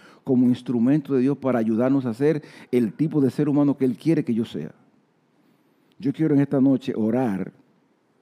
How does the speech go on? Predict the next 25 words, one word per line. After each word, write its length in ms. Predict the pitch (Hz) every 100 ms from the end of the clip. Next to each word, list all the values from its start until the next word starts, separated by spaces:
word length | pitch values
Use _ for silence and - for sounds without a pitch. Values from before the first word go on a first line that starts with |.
| _ _ _ _ _ _ _ _ _
para 200 | - 107
pedirle 360 | 101 107 127 139
a 40 |
Dios 160 | 131 123
que 120 | 127
nos 240 | 117 113 -
ponga 340 | - 156 151
ese 160 | 139 156
sentir 800 | 151 117 104 - 170 131 101 - _ _ _ _ _ _ _ _
de 180 | 104 113
vernos 480 | 120 147 143 151 139
como 300 | 143 135 127
instrumentos 880 | 123 - 123 113 139 131 110 101 98
de 80 |
bendición. 560 | 90 90 85 80 78 64 - - _ _ _ _ _ _ _ _ _ _ _ _ _
Y 120 | 120
que 120 | 131
cada 240 | 120 151 156
situación 460 | 175 165 - 170
vivida 320 | 160 156 160
en 140 | 143 139
este 160 | 139
momento 640 | 156 143 143 117 95 107 -
la 180 | 107 110
veamos, 580 | 107 107 127 131 127